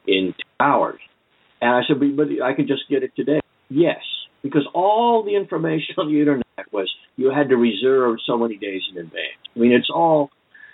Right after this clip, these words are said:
you have to, this, this has always been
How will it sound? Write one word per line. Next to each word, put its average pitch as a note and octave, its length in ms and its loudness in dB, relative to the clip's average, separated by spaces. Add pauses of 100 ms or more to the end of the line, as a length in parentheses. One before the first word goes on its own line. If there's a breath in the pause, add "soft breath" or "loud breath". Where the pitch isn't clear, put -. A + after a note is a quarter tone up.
(340 loud breath)
you G#3 160 4
have - 300 0
to, G3 200 2 (320 loud breath)
this, A3+ 160 0 (140)
this A3+ 240 0
has E3 200 0
always D#3+ 420 2
been B2 180 -2